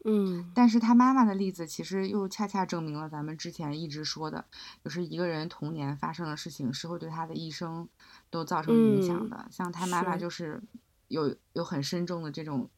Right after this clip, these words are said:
Speaker 2: 阴影。
Speaker 1: 嗯。
Speaker 2: 嗯，所以他不是在一个爱的，有爱的环境下成长的。
Speaker 1: 嗯。
Speaker 2: 这也导致了他对于他孩子的，他的孩子的这种教育方式
Speaker 1: 嗯。
Speaker 2: 是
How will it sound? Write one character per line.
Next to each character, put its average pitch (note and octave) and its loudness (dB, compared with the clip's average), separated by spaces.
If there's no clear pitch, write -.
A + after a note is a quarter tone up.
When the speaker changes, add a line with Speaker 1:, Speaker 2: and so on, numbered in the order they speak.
Speaker 2:
阴 E3 -6
影。 D#3 -4
Speaker 1:
嗯。 G#3+ 2
Speaker 2:
嗯， E3 -6
所 G3 -2
以 G3 4
他 G3 0
不 F3+ -4
是 G3+ 2
在 F#3+ 0
一 F3 -4
个 F3 -2
爱 F3+ -2
的， D3+ -8
有 D3+ -4
爱 F3+ 0
的 D3+ -6
环 C#3 -2
境 C#3+ -6
下 D#3+ -6
成 D#3 -4
长 E3+ -4
的。 - -14
Speaker 1:
嗯。 F#3+ 0
Speaker 2:
这 G3+ 4
也 F3 2
导 - 0
致 D#3+ -6
了 E3 -4
他 F3+ -4
对 F3 -2
于 F3 -2
他 F#3+ -8
孩 E3+ -4
子 D3 -8
的， D3 -8
他 - -6
的 F#3 0
孩 - -4
子 C#3+ -10
的 G2 -6
这 D#3+ -8
种 C#3 -4
教 E3 0
育 C#3+ 0
方 D#3+ -4
式 - -8
Speaker 1:
嗯。 G3 0
Speaker 2:
是 E3+ -2